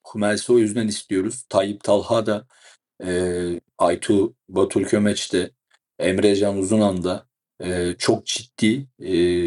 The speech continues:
Hummels'ten ders alır, feyz alırlar ve bir, bir şeyler öğrenirler. E, bunlar çok önemlidir. E, in-, idman yaptığın kişi seninle aynı takımda oynayan kişi seni yukarıya çıkartır. Tosic çok iyi bir stoper değildi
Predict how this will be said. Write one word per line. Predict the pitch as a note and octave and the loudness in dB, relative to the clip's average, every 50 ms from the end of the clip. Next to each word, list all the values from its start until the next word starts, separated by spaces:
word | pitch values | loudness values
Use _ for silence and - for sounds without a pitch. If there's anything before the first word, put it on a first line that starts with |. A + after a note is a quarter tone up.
| E2 E2+ E2 | -2 -4 -4
Hummels'ten | - - - - B2+ A#2+ A2 G2+ F#2+ - - - A#2 G#2+ G#2+ G#2+ - | -8 -10 -8 -2 0 2 2 2 0 -2 -4 -2 -2 -2 -2 -4 -6
ders | - G#2 G#2 F#2 F#2+ F#2 - - F#2+ | -4 0 2 2 2 0 -4 -6 -4
alır, | F2 F2 E2+ | -4 -4 -4
feyz | - - G#2 G2 G2+ G2 G2 | -4 0 0 0 2 2 0
alırlar | F2 F2 E2 F2 G2 A#2 A#2+ A#2 F#2+ | -2 -2 -2 -4 -2 -2 -2 -4 -4
ve | G2+ G2 F2+ - _ | -6 -8 -10 -12 _
bir, | E2 D#2 E2 F2 F2 F2 E2+ E2+ | -12 -8 -4 -4 -2 -2 -2 -4
bir | E2+ - | -4 -4
şeyler | - - F#2+ F#2 G2+ F#2+ | -2 0 0 2 2 4
öğrenirler. | F#2+ F2 E2 E2 D#2 D#2 D#2+ E2+ F#2 A#2+ - - - _ _ _ _ _ _ _ _ - | 4 4 4 2 0 -4 -6 -8 -8 -8 -8 -10 -12 _ _ _ _ _ _ _ _ -10
E, | F#2+ F2 E2+ E2 D#2+ D#2 D#2+ F2 | -6 -4 -4 -2 -4 -4 -4 -4
bunlar | F#2 F#2 F#2+ F#2+ F#2+ F#2 | -4 0 2 2 2 2
çok | - - G#2+ - G#2 | 2 0 0 0 0
önemlidir. | G2 G2 G2 G2 G2 G2 F2+ F2+ F2+ - - - - | 0 0 0 -2 -2 -2 -2 -4 -4 -6 -8 -10 -8
E, | E2 D#2 | -8 -6
in-, | D2+ D2+ D2 D2 E2 F2 | -6 -6 -6 -8 -8 -8
idman | - F2+ G2+ F#2+ - G#2+ G2 G2 | -8 -8 -8 -6 -2 0 0 2
yaptığın | G2+ G2+ F#2 - - _ - G#2+ F#2 F#2+ - - - - - _ _ _ - | 2 0 0 -2 -2 _ 0 2 2 0 -2 -10 -16 -20 -20 _ _ _ -8
kişi | - G#2 F#2 - - A2 G#2 G#2 G2+ - - | -4 -2 -2 0 2 4 4 2 2 -2 -4
seninle | - - G#2 G2 G2 G2 | -4 -2 0 0 2 2
aynı | G2+ G#2 G2+ F#2+ | 2 2 2 0
takımda | - G2+ F#2 G2+ G2 F#2+ G2 | 0 -2 -4 -4 -2 -2 0
oynayan | F#2+ F#2+ F#2+ F#2+ F#2 F2+ | 0 0 -2 -4 -4 -4
kişi | - - - | -4 -4 -4
seni | - - A2 G2+ G2 | -2 -2 -2 -2 -2
yukarıya | F#2+ F#2+ - - G2 G2 G2+ G#2 G#2 G2+ | -2 -2 -2 -2 0 2 2 2 2 2
çıkartır. | - - - - E2 E2+ - - G#2 G2 - - _ _ - - - _ - | 0 -2 0 2 2 2 0 -2 -4 -4 -4 -6 _ _ -20 -20 -20 _ -6
Tosic | - A2+ G#2+ - - - | -2 -2 -2 -2 -4 -4
çok | - - A#2+ - - | -2 -2 0 0 2
iyi | A#2+ A2+ | 0 0
bir | G#2 | 0
stoper | - - - - - - A#2+ A2 G#2 G#2+ | -2 -2 -2 0 0 2 2 2 2 0
değildi | A#2+ A#2+ A2 G#2 A#2 C3+ C3+ | -2 -2 0 2 0 0 0